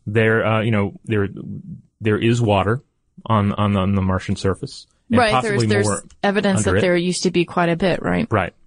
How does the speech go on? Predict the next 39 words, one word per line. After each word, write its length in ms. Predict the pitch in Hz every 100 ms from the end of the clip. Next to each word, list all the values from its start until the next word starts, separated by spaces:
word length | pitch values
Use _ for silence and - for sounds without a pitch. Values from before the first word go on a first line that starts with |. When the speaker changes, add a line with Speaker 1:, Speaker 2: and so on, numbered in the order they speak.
| -
Speaker 2:
Yeah. 160 | 196 190 _ -
Speaker 1:
There's 200 | 104 -
carbon 340 | 131 123 123
and 120 | 107
oxygen 400 | 104 110 - 127
in 80 | 117
the 60 | 95
form 240 | 110 98
of 100 | 90
carbon 280 | - 95 90
dioxide, 640 | 85 82 85 - 90 131 - _ -
and 140 | 104
there's 140 | 113
nitrogen. 480 | 147 165 - - - - _ _ _ _ -
Um, 380 | 92 87 85 73 _ _ _ _ _ - - _
uh, 220 | 107 101 101
the, 140 | 101
you 120 | 101 104
know, 80 | 95
the 60 |
problem 260 | 107 98 92
is 120 | -
that 100 | 90
it's 140 | -
like 180 | 95 87 82 _ -
the, 160 | 101 90
the 160 | 95 92
atmosphere 320 | 92 - 95
there 100 | 85
is 120 | 85
like 80 | 82
ninety-five 680 | 92 87 90 - 85 82 -
point 300 | 98 90 -
three 300 | - 104 101
percent 360 | - 87 95 -
carbon 260 | 87 82
dioxide. 520 | - 85 - - - -
It's 140 | -
just 240 | - -